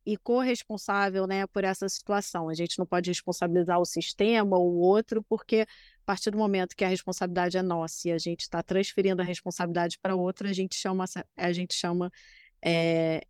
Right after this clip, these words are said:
essa missão pra gente, né? Então, eu vou guardar essa frase com carinho.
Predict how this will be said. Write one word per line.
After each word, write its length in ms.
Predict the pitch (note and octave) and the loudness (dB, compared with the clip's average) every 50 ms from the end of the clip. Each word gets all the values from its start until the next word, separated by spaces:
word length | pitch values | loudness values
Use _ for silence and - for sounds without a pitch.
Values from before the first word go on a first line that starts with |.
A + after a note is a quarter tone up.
| _ _ | _ _
essa 260 | - F3 E3 - - - | -6 -4 -4 -2 -2 0
missão 460 | G3 F#3+ F#3+ - - - F#3+ F#3+ F#3+ E3+ F3+ E3+ | 0 0 0 0 2 2 2 2 0 -2 -6 -4
pra 160 | - F#3 E3 | -2 -2 0
gente, 380 | D#3+ E3 D#3+ D#3 - - - | 0 -2 -2 -4 -6 -4 -4
né? 120 | E3 E3 D#3+ | -2 -2 -2
Então, 540 | D#3+ D#3+ - - F3 F3+ F3+ F3+ F3+ F3 D#3+ - | -2 -4 -2 0 2 2 2 2 2 0 0 0
eu 100 | - E3+ | -2 0
vou 140 | D#3+ F#3 F3 | 2 2 2
guardar 380 | E3 F#3 F3 F3+ E3+ E3+ E3+ E3+ | 4 4 2 4 4 4 4 2
essa 200 | E3 - F3 F3 | 2 0 -2 -4
frase 400 | - - F3 E3+ F3 E3+ E3+ - | -2 -2 -2 -2 -2 -4 -6 -10
com 220 | - - F#3 F3+ | -8 -6 -6 -6
carinho. 580 | - - G#3 G3 F#3+ F#3 F3+ E3 D#3 D#3 D#3+ E3 | -2 0 2 2 4 4 2 0 -2 -4 -8 -10